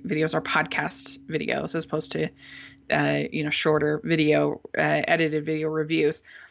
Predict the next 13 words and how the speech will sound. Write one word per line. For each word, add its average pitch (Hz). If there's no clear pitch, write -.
But 220
anyway, 233
and 190
so 202
that 208
kind 240
of 190
merged, 190
doing 208
the 185
podcast, -
uh, 170
got, 165